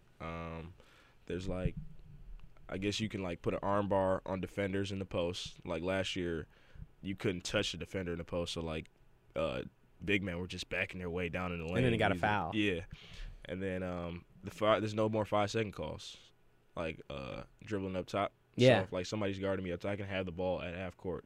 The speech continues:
Speaker 1: As long as I'm dribbling, I can just stand there
Speaker 2: Huh.
Speaker 1: all day, you know, without getting a five-second call. So.
Speaker 2: Well, it makes sense 'cause they, they, they trim the shot clock, so you're not really, it's not gonna be advantageous for you to hold the ball as long 'cause you're gonna
Speaker 1: Exactly.
Speaker 2: have to move it. You lost five seconds.
Speaker 1: Exactly.
Speaker 2: The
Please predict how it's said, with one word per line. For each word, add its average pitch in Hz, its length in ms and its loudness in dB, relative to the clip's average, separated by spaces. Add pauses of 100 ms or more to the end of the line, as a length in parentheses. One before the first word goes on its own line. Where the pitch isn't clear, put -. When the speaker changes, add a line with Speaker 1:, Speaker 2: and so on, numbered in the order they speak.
(160)
Speaker 1:
As 92 120 -6
long 104 180 4
as 104 80 0
I'm 98 140 0
dribbling, 92 340 -2
I 92 80 -2
can 90 160 -8
just 90 160 -6
stand 87 320 -4
there 80 300 -6 (400)
Speaker 2:
Huh. 208 200 12
Speaker 1:
all 92 160 6
day, 85 260 0 (100)
you 92 80 -6
know, 92 60 0
without 87 200 -2
getting 87 220 -4
a 85 60 -8
five-second 90 460 -4
call. - 200 -10
So. - 160 -16
Speaker 2:
Well, 214 120 12
it 196 40 12
makes 185 180 10
sense 175 180 8
'cause 156 100 6
they, 135 100 8
they, 131 240 6
they 120 520 6 (580)
trim 175 280 10
the 139 80 8
shot 131 340 10
clock, 92 300 4
so - 100 2
you're 123 140 6
not 131 200 6
really, 123 240 4
it's 131 120 2
not 147 160 6
gonna 143 100 2
be 135 100 4
advantageous 139 600 8
for - 80 2
you 120 60 8
to 104 80 6
hold 143 240 8
the 117 40 2
ball 104 280 2
as 98 60 -4
long 98 280 -4
'cause 131 140 6
you're 135 80 10
gonna 135 120 8
Speaker 1:
Exactly. 131 120 6
Speaker 2:
have 131 120 4
to 110 60 2
move 143 180 10
it. 113 40 4
You 120 140 8
lost 139 220 10
five 104 200 2
seconds. 131 320 6
Speaker 1:
Exactly. 87 460 -4
Speaker 2:
The 73 60 -10